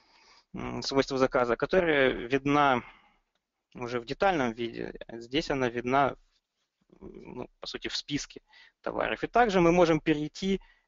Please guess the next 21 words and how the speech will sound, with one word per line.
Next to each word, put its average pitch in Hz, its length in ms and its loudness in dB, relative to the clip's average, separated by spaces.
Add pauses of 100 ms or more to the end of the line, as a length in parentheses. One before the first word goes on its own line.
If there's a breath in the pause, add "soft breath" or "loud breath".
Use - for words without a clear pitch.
(180)
непосредственно, 143 640 2
если 139 160 0
нам 139 180 4
не 139 80 4
хватает 131 380 2
этой 123 140 -4
информации, 185 500 0
мы 147 100 2
можем 143 240 0
перейти 139 440 -4
непосредственно 127 800 -2 (640 soft breath)
на, 127 460 2 (280)
м, - 120 -16 (1200)
стандартную, 131 840 0 (1080)
стандартную - 1200 -6
форму 139 420 2
редактирования 113 680 -6
заказа. - 460 -10 (920 loud breath)
Ну, 180 160 6
вернемся, 160 480 4
это 143 420 4